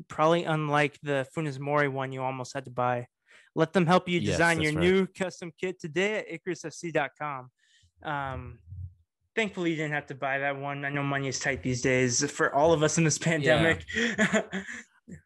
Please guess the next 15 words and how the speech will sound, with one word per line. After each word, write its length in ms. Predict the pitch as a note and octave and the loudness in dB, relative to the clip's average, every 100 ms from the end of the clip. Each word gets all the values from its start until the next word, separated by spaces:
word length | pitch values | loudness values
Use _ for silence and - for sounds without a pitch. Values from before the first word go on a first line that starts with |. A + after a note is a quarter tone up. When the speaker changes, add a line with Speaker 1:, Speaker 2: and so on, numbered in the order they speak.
| - | -18
Speaker 1:
Who 640 | - F#3 F#3+ A#3 B3+ B3 G#3+ | -8 0 4 6 6 4 2
will 220 | F#3 G3+ | 2 2
finish 300 | G3+ G#3 G3+ | 2 0 2
Speaker 2:
Yeah. 160 | G#3 G3+ | 2 0
Speaker 1:
hi-, 60 | - | 0
this 180 | E3 F3+ | -2 -2
season 260 | G3 E3+ E3 | -2 -2 0
higher? 320 | G3 G3+ C#3 | 4 4 4
Do 80 | C#3 | 0
you 60 | |
think 240 | D3+ F3 - | -8 -8 -6
L 140 | E3 E3+ | -4 0
A 100 | F#3+ | 0
F 80 | F#3+ | -2
C 500 | - F#3 F#3 F3+ | -6 -4 -2 -4